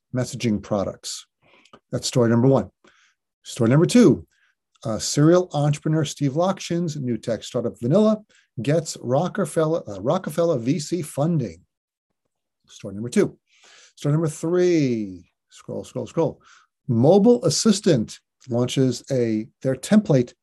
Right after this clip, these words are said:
manager for, uh, voice to text recording for advisors. Story number four,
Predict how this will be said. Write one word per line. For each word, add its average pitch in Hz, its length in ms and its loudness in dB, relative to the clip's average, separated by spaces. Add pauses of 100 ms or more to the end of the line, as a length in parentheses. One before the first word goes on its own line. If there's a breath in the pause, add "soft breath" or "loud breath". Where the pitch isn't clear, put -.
(140)
manager 107 560 -2 (520 soft breath)
for, 104 580 0
uh, 101 260 -10
voice 110 540 0 (140)
to 110 160 -4
text - 580 -4
recording 107 600 -2
for 104 200 -2
advisors. 101 600 -2 (1000 soft breath)
Story 127 240 -2
number 151 140 6
four, 170 640 4